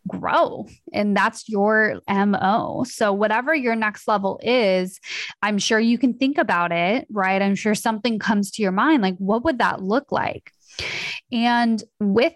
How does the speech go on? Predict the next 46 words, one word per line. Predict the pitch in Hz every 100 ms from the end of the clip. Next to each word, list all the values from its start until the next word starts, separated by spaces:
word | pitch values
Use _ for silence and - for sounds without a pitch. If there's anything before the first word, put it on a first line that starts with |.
| -
that, | 208 196 196 208 - - _ _ -
know | 202 208 233
that | 269 240 220
there | 214 214
are | 196 208
things | 226 220 214
that | 196 -
cannot | - 220 208 208 -
come | 233 196
with | 185 180
you | 180 180
to | - 180
this | 175 -
next | 180 - -
level. | - - - 240 _ _ - - - - -
And | 220 226
this | 269 349
is | 294
the | 277
part | 240 - 196 208
that | 214 196
is | 202 190
really | 190 190
hard. | 196 - 190 196 254
This | 226 196
is | 185
the | 214
part | 202 - 196
that | - 196
is | 190 -
sad, | - 196 196 185 180
because | 190 185 - 208 190 185 - - - _ _ _ _ _ _ _ _ _
the | 202
thing | 214 285 330
is, | 220 208 233 208
is | 190
that | 202 185 196
there | 208 233
are | 262
a | 254
lot | 202 190 185
of | 208 185 -
patterns | - 185 185 214 233
that | 190
have | 170 185 156
worked, | 185 185 240 - -